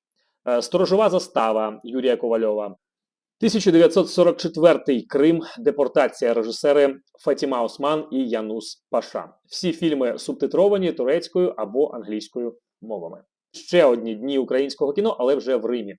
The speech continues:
Вони організовані спільними зусиллями Державного агентства України з питань кіно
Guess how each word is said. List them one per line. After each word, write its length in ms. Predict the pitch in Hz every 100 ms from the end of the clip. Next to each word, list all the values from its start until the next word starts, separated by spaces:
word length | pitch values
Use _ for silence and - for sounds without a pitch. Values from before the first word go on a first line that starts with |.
| _ _ _ _
Вони 260 | - 202 208
організовані 880 | 131 135 131 185 175 151 139 139 135
спільними 380 | - 165 151 127
зусиллями 460 | 135 156 131 110
Державного 440 | 110 110 127 117 107
агентства 480 | 113 131 120 - 117
України 340 | 123 131 110
з 40 |
питань 260 | - - 113
кіно 340 | 143 190 226